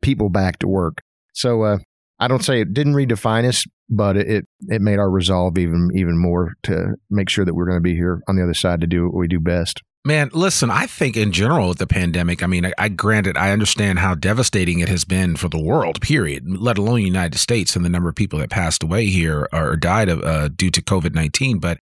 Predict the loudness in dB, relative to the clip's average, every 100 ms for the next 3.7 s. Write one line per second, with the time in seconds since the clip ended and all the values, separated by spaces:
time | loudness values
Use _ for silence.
0 | _ _ -4 0 0 0 -2 -2 -2 0
1 | 2 2 2 2 2 0 -2 0 2 2
2 | 0 -2 -2 -4 -2 0 2 0 0 0
3 | -2 0 0 0 -2 0 0